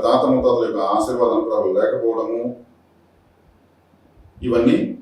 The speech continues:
జరుగుతాయి. దూర ప్రాంత ప్రయాణాలు మీరు చేయలేకపోవడము, ఉద్యోగరీత్యా విద్య, చదువు, చదువు రీత్యా వెళ్ళలేకపోవడము ఇవన్నీ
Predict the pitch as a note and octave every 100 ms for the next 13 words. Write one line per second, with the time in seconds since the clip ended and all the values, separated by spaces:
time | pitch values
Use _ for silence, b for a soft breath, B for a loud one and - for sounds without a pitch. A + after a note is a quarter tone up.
0 | - G#2 G#2 G2 F#2 G#2 C3 C3+ B2+ B2
1 | A#2 A#2 A#2 A2+ G#2 G#2 G#2 G#2+ A2 G#2
2 | G#2+ G#2+ G#2+ G#2+ G#2 A2+ A2+ G#2+ - A2+
3 | A2+ A2+ - - _ _ _ - G#2 G#2
4 | F#2+ A#2+ A2+ G#2+ G#2+ A#2 A2 G#2 A2 A#2
5 | A2 - G#2 G#2 G#2+ A2+ - G#2 G2+ G#2
6 | G#2 G2+ A2